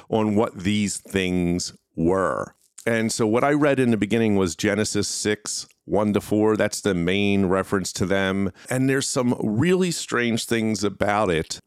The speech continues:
For one thing, they are referring to the sons of God and daughter of men, that the Nephilim are the offspring. Because if we look at the, the whole thing here, it says, you know, it's basically talking about human beings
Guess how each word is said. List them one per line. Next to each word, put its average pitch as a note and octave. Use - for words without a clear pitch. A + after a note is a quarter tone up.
For B2
one F3
thing, F#2
they A#2
are A2+
referring A#2
to -
the G2
sons A2
of F#2+
God G2+
and F2
daughter G2
of F2+
men, F#2+
that G#2
the G2
Nephilim F#2+
are A#2+
the G#2+
offspring. B2+
Because C#3+
if C3
we C#3
look D3
at G#3
the, A#2
the A#2
whole C#3+
thing G3+
here, F#2
it G2
says, B2
you B2
know, G2
it's G2+
basically E3+
talking C#3+
about A#2
human D#3+
beings C3